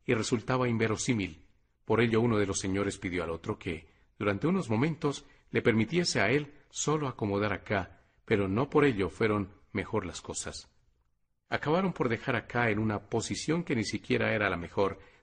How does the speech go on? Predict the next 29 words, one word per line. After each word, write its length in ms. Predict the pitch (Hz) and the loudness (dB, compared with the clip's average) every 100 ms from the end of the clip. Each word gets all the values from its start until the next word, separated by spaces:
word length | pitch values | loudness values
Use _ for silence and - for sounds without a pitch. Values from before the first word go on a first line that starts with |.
| - | -2
de 80 | 107 | 0
las 160 | 92 | 0
que 100 | - | -2
antes 320 | 98 92 - | -2 -2 -4
había 220 | 92 92 82 | -4 -4 -4
conseguido. 720 | 95 - 87 95 87 80 _ _ _ _ _ _ _ - | -6 -6 -6 -4 -6 -8 _ _ _ _ _ _ _ -2
Después 380 | 104 - 139 - | 0 4 4 6
uno 200 | 151 151 | 4 6
de 80 | |
los 120 | 117 - | 4 2
señores 560 | 113 123 127 127 - - _ | 0 0 -2 -4 -10 -20 _
se 180 | - 120 | 2 4
desabrochó 540 | 107 110 98 98 - | 4 2 0 -2 0
la 120 | 113 98 | 0 0
levita 500 | 87 131 - 135 - - _ _ _ - | 0 -2 -2 -6 -8 -20 _ _ _ 0
y 100 | 117 | 4
de 100 | 120 | 6
una 240 | 165 165 | 6 4
vaina 380 | 147 151 143 143 | 2 2 0 -2
que 100 | - | -2
llevaba 360 | 98 110 104 | 2 2 2
colgada 640 | - 92 95 107 98 98 - | 0 -2 0 0 0 -4 -8
a 120 | - | -2
un 140 | 107 107 | 0 0
cinto 440 | - 104 - 95 | -2 -2 -2 -4
que 180 | - 101 | 0 0
rodeaba 580 | 95 87 98 107 95 87 | 0 -2 -2 -2 -2 -4
el 100 | 82 | -8
chaleco, 520 | - 85 - 85 | -6 -6 -6 -8